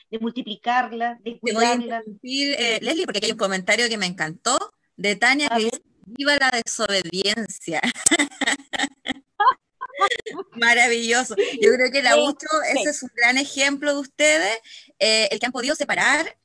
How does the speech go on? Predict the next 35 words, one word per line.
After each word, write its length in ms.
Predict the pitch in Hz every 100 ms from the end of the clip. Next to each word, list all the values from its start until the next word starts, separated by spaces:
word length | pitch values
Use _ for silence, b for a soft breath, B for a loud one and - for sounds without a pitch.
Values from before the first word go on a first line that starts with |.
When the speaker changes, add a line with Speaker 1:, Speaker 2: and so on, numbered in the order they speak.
| _ _ -
Speaker 2:
la 220 | 214 220
actividad 680 | 208 233 214 208 196 214 254 294 277
como 280 | 233 220 -
algo 340 | 220 220 240 240
de, 420 | 220 214 208 202
de, 200 | 185 190 185
de 80 | 185
huerteros 480 | 175 185 - 220 240
y 80 | 226
huerteras 600 | 180 175 - 240 269 302
y 100 | 233
no 180 | 220 233
como 200 | 240 233
algo 220 | 233 226
municipal. 720 | 220 226 220 - 208 - 156 - B B B B B B
Eh, 400 | - 202 196 190 -
ha 120 | 220
sido 260 | - 247 226
difícil, 460 | 208 254 269 302 262
lo 60 |
hemos 220 | 240 233 202
visto 240 | 214 240
con 100 | 226
otras 260 | 220 226 226
agrupaciones 880 | 220 214 - 202 - 233 247 269 285
que 280 | 254 240 - _
les 220 | - 214 208
cuesta 360 | 262 262 247
mucho, 560 | 233 285 311 294 302 311 B B
eh, 100 | 190
desvincularse, 380 | 190 233 262 302
¿cierto?, 260 | 277 269 269
de 100 | 254
la 100 | 240
municipalidad, 720 | 240 240 214 220 226 254 302